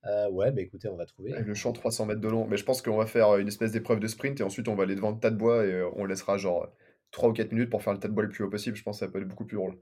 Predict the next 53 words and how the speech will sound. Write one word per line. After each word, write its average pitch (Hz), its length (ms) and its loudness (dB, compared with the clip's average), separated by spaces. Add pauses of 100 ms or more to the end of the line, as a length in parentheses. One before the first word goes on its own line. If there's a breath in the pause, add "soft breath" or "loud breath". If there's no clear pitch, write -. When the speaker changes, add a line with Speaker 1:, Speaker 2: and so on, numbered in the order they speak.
(600 soft breath)
Speaker 1:
Ouais, 87 160 -4
c'est, 80 420 -12
je - 120 -20
pense - 160 -14
qu'il 85 100 -20
faut 85 280 -14
raccourcir 82 420 -18
un 80 80 -18
peu - 100 -16
le - 80 -16
truc. - 140 -20 (160)
C'était 131 240 -6
cool. - 160 -2 (280)
Ouais, 101 100 -2
le 101 120 0
week-end 104 300 -6
était 82 420 -10
phénoménal, 87 380 -10
hein. 82 60 -20 (100)
D'ailleurs, 90 240 -8
on 90 60 -12
fait 90 120 -16
un 85 80 -14
peu 90 160 -16
de, 85 180 -12 (520)
un 90 60 -16
peu 98 120 -4
de 95 60 -14
pub, 117 220 -4
euh, 87 280 -6
prochain 95 280 -12
training 95 280 -8
camp, 110 300 -8
les 90 140 -10
gars, 98 140 -4
si - 160 -18
vous 80 60 -18
faites - 220 -18
un 87 60 -16
peu 90 100 -20
de 87 60 -20
sport, 104 240 -2
un 87 40 -8
peu - 100 -18
de - 60 -20
crossfit, - 400 -12
n'hésitez 90 320 -14
surtout - 280 -18
pas 101 100 -10
à - 20 -6
y 90 80 -6
aller. 92 180 -8 (720 soft breath)
C'était 104 540 -6